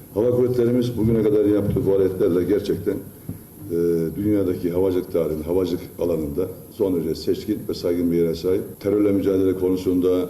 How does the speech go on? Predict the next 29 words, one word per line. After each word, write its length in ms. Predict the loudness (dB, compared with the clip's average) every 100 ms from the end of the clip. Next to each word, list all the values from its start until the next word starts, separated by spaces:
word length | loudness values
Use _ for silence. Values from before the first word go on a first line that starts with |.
| -4
denizlerimizde, 840 | -2 0 0 0 0 0 0 2 0 0
hava 180 | 0 0
sahamızda, 640 | 0 0 -2 0 0 0 -2
Kıbrıs'ta, 580 | -2 -2 -2 -2 -2 -8 -12
efendim, 280 | -6 -4 -2
Azerbaycan'da, 800 | 0 0 2 0 0 0 0 2
Libya'da 520 | 0 0 0 2 0 -2 -10 -16 -18 -2
kendine 300 | 0 2 2
verilen 220 | 2 2
görevleri 340 | 2 2 2 2
yaptılar. 400 | 0 -2 -4 -4 -8 -4
E, 220 | -2 0 0
çok 220 | -2 0
büyük 160 | -2
bir 40 | 0
felaket 460 | 0 0 0 -2
vardı, 160 | -2 -2 -4
deprem 380 | -2 0 0
vardı. 320 | -2 -2 -2 -4 -4
Bu 80 | -2
deprem, 360 | 0 0 0
e, 800 | -2 -6 -14 -18 -20 -10 -2 0
hem 180 | 0 0
kapsadığı 460 | -2 -2 0 2 2
alan 220 | 2 0
bakımından 380 | -2 -4 -4 -2
hem 100 | -4
şiddet 360 | -2 -2 -2
bakımından 440 | -2 -2 -4 -2